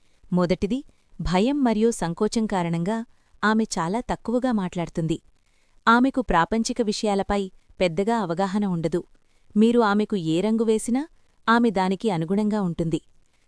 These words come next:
ఆమె తన భర్త ప్రతి ఆజ్ఞనూ పాటిస్తుంది. ఆమె మనస్సు అపరిపక్వమైనది, మరియు ఆమె అతనికి భయపడుతుంది.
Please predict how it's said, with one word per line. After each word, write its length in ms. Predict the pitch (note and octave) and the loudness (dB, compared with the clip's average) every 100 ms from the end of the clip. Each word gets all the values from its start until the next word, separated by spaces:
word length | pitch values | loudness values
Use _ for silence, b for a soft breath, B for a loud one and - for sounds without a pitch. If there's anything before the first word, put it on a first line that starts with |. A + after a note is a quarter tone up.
| _ G#3 | _ 2
ఆమె 220 | A3 A3+ | 4 2
తన 220 | G#3 G3 | 2 0
భర్త 260 | E3 D#3+ - | -2 -6 -4
ప్రతి 380 | A3+ E3+ E3 G#3+ | -2 -2 -2 -2
ఆజ్ఞనూ 380 | G#3+ F#3 G3 A3+ | -2 -2 -2 0
పాటిస్తుంది. 680 | F#3 E3 E3 - E3+ D#3 - - _ _ _ - | -2 -6 -6 -6 -4 -4 -8 -20 _ _ _ 0
ఆమె 240 | G#3+ A3 G3+ | 2 4 2
మనస్సు 560 | E3 G3 - A3+ A3 - E3+ | 2 -2 -4 -6 -6 -6 -6
అపరిపక్వమైనది, 960 | F#3 G#3+ A#3 - F#3+ E3+ D#3+ D#3 D#3+ _ _ _ _ F3+ | -2 -2 -2 -4 -4 -2 -4 -6 -8 _ _ _ _ -2
మరియు 360 | E3+ F3 A#3+ - _ _ - | 0 0 -2 -6 _ _ 2
ఆమె 240 | G#3+ A3+ | 4 4
అతనికి 380 | G3 F#3 F3+ A3+ | 0 -2 -2 -2
భయపడుతుంది. 680 | F3 E3 - F#3 - E3 | -2 -4 -2 -6 -4 -6